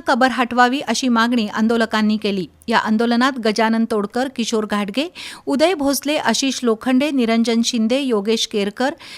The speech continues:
विकास जाधव यांच्यासह कार्यकर्ते सहभागी झाले होते. दरम्यान इचलकरंजीतही विश्व हिंदू परिषदेच्या वतीनं आज मोर्चा काढण्यात आला. त्यानंतर प्रांताधिकारी मौसमी चौगुले यांना निवेदन देण्यात आलं.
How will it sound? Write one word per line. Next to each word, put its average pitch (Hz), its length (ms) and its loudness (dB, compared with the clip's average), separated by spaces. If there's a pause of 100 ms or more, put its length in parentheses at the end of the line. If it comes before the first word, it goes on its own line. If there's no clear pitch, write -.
(120)
विकास 294 460 0
जाधव 233 340 2
यांच्यासह 240 600 0
कार्यकर्ते 220 640 -2
सहभागी 220 540 0
झाले 208 220 0
होते. 208 300 -2 (920)
दरम्यान 320 400 4
इचलकरंजीतही 330 1120 0
विश्व 254 240 -2
हिंदू 277 260 0
परिषदेच्या 240 600 -2
वतीनं 233 360 0
आज 220 300 -2
मोर्चा 208 340 0
काढण्यात 196 400 -2
आला. 196 180 0 (680)
त्यानंतर 330 460 4
प्रांताधिकारी 285 800 2
मौसमी 254 480 2
चौगुले 240 520 2
यांना 240 220 0
निवेदन 220 440 2
देण्यात 196 320 0
आलं. 196 180 0